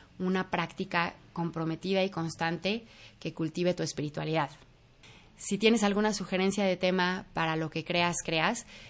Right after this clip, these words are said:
debajo de este video o de este podcast, en las notas del podcast, vas a encontrar el enlace también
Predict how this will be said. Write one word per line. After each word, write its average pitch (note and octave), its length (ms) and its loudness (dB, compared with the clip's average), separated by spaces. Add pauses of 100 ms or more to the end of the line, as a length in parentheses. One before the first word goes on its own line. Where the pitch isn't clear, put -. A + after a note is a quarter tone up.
debajo F#3+ 420 6
de F#3+ 100 2
este F3+ 460 2
video F#3 580 4
o D#3+ 120 -2
de D#3+ 140 0
este F#3 200 -2
podcast, C4 540 4
en F#3 80 2
las E3 140 -2
notas F3+ 260 0
del F3 140 -2
podcast, F#3 420 -4
vas F3 160 -2
a F3 40 0
encontrar E3 540 0 (360)
el E3+ 140 -2
enlace F3 380 4
también E3+ 460 2